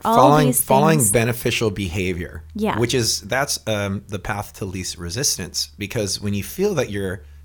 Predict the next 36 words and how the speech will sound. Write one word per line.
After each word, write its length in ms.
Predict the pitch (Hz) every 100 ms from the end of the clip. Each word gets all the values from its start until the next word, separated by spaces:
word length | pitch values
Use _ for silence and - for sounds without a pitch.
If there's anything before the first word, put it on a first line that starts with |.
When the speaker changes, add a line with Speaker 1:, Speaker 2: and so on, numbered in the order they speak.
| -
Speaker 2:
doing 280 | 98 123 123
something 320 | - 104 -
right, 160 | 95 87
okay, 180 | 107 107
perfect 340 | 87 117 - 95
example. 460 | 90 90 87 - - - - -
Like, 320 | 123 117 - - -
when 160 | 110 131
you've 280 | 143 127 - - - - - - - -
not, 320 | 113 117 120
like, 300 | 113 95 90 - - - -
had 280 | - 95 92 -
anything 440 | 139 147 131 127 95
bad 260 | 101 92
to 180 | 90 - 98
eat 200 | 90 -
all 380 | - 98 95 85
week, 440 | 87 90 80 - -
you 100 | 98
made 220 | 104 98 -
all 240 | 123 127
your 160 | 127 104
meals, 420 | 92 82 82 90
you 80 | 101
didn't 280 | 107 127 107
drink, 520 | 92 92 95 82 -
that's 220 | 113 107
beneficial 640 | 107 113 135 143 120 110
behavior. 500 | 92 82 101 95 82
Then 140 | 85 92
all 160 | 107 120
of 60 |
a 60 | 107
sudden, 360 | - 165 120
you're 140 | 95 95
more 500 | 95 110 110 104